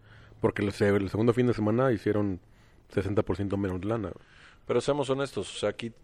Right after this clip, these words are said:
Speaker 2: Cinépolis fácilmente puede monopolizar con una cinta la mayoría de sus salas, güey.
Speaker 1: Sí.
Speaker 2: O sea, ahí no les, no les impacta tanto como yo
Speaker 1: Si
Speaker 2: diría.
Speaker 1: lo están haciendo como Mis Reyes contra Godines, que no
Speaker 2: Exacto.
Speaker 1: lo hagan con Avengers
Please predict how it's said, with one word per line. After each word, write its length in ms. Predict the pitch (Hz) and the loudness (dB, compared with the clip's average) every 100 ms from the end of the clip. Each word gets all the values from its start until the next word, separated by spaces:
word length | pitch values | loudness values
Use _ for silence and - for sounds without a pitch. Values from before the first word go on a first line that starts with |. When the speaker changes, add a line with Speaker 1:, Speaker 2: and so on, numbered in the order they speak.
| - | -16
Speaker 2:
Cinépolis 800 | - 120 110 - 110 110 - - | -10 -6 -6 -2 -2 -2 -8 -14
fácilmente 680 | - 110 107 110 110 107 - | -2 0 0 -2 -4 -6 -6
puede 220 | 107 107 | -2 -2
monopolizar 800 | 98 92 85 - 87 87 101 98 | -2 -8 -8 -6 -6 -2 -2 0
con 220 | 98 98 | -2 -4
una 260 | 101 101 95 | -6 -4 -6
cinta 480 | - 101 101 113 110 | -6 -6 0 2 2
la 180 | 92 87 | 0 -6
mayoría 380 | 87 85 87 92 | -6 -6 -4 -2
de 80 | 92 | -4
sus 180 | - | -8
salas, 280 | - 104 95 | -6 -6 -6
güey. 100 | - - - - - - | -12 -20 -20 -20 -20 -10
Speaker 1:
Sí. 120 | - 156 | -2 0
Speaker 2:
O 40 | |
sea, 160 | 104 104 | 4 4
ahí 80 | 107 | 4
no 120 | 107 | 0
les, 560 | 101 92 85 - - - | 0 -2 -2 -10 -16 -10
no 120 | 101 | -6
les 240 | 101 95 92 | -4 -6 -8
impacta 500 | 87 - 95 - 95 | -8 -2 -2 -2 -4
tanto 340 | 92 92 92 | -4 -4 -6
como 240 | - 87 82 | -8 -8 -8
yo 100 | 85 | -4
Speaker 1:
Si 80 | 87 | 0
Speaker 2:
diría. 100 | 101 | 2
Speaker 1:
lo 60 | |
están 180 | 101 120 | 2 2
haciendo 240 | 117 123 123 | 2 4 2
como 180 | 110 | 2
Mis 160 | 104 101 | 2 2
Reyes 240 | 101 113 - | 4 4 4
contra 200 | 107 101 | 0 2
Godines, 440 | 92 104 113 104 | 2 2 2 4
que 80 | 98 | 4
no 20 | 101 | 4
Speaker 2:
Exacto. 80 | |
Speaker 1:
lo 60 | 101 | 4
hagan 180 | 101 104 | 4 2
con 280 | 104 95 90 | 0 -4 -4
Avengers 500 | 90 98 104 - | -4 -2 -4 -8